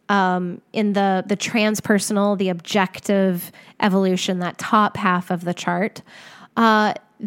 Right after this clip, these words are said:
it's where we, Venus ushers us into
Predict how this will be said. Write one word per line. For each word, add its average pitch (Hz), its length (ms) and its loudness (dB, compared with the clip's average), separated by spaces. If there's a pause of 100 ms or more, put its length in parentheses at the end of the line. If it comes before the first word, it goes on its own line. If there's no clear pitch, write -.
(180)
it's 233 240 0
where 226 560 2
we, 220 560 0
Venus 247 400 2
ushers 262 420 2
us 214 300 0
into 226 840 0